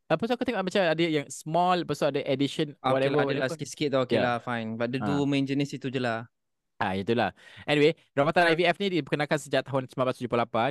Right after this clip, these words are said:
Speaker 1: dan di Malaysia ni rawatan ni agak mahal, sekitar tiga belas ribu ringgit. Ah, kalau biasa, siapa yang biasa dengar, dia tahulah rawatan-rawatan ni dan itu pun ada probability gagal dan, dan juga ada kejayaan dia lah.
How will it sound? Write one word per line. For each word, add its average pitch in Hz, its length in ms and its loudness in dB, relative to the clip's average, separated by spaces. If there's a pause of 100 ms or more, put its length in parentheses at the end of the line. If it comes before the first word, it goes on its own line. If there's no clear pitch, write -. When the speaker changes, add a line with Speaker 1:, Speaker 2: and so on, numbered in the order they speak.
Speaker 1:
dan 123 80 -2
di 117 160 -4
Malaysia 123 240 -4
ni 139 80 -4
rawatan 123 300 0
ni 127 100 0
agak 101 80 -4
mahal, 107 320 -4
sekitar - 320 -6
tiga 113 160 -4
belas 107 240 0
ribu 104 240 -2
ringgit. 104 560 2
Ah, 98 240 -6 (160)
kalau 107 240 0
biasa, 113 240 -2
siapa 117 80 -2
yang 110 80 -2
biasa 110 160 -4
dengar, 117 240 -4
dia 113 80 -4
tahulah 107 240 0
rawatan-rawatan 98 560 -2
ni 123 160 -4
dan 101 160 -2
itu 101 240 -8
pun 123 240 0
ada 98 160 0
probability 101 560 -2
gagal 98 480 -2
dan, - 80 -10
dan 90 100 -4 (220)
juga 95 400 -2
ada 92 240 -2
kejayaan 95 400 0
dia 101 240 0
lah. - 20 -10